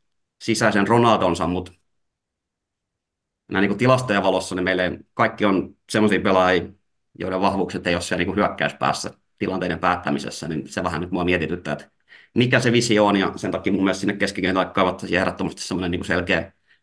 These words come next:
hyökkäävä keskikenttäpelaaja, joka tekee noita tehoja, koska se on ollut se selittävä tekijä noissa viime kausien ykkösen kärkijoukkueissa, että siellä on ollut se ihan selkeä keskikenttäpelaaja, mikä pistää palloa kovalla prosentilla maaliin.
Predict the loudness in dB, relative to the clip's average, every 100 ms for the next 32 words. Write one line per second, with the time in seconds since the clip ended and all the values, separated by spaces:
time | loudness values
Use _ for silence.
0 | 0 2 4 2 0 0 -2 -2 -2 -2
1 | -4 -4 -2 -4 -2 -4 -4 _ _ _
2 | _ _ _ _ _ -2 0 2 2 2
3 | 2 0 4 2 2 -2 -4 -6 -6 _
4 | _ _ -4 0 0 0 -2 0 0 0
5 | 0 0 0 0 0 0 -4 _ _ _
6 | _ -2 4 4 4 0 0 0 -2 -4
7 | -4 -4 -2 -2 0 -4 -4 -10 -8 -6
8 | -4 -2 -2 -4 -8 -8 -6 -2 -2 0
9 | -2 -4 -10 -20 _ _ -2 0 0 0
10 | 0 2 2 2 0 -2 -2 -4 -2 0
11 | -2 -4 -12 _ _ _ _ _ _ _
12 | 0 0 0 -2 -2 0 2 4 2 -4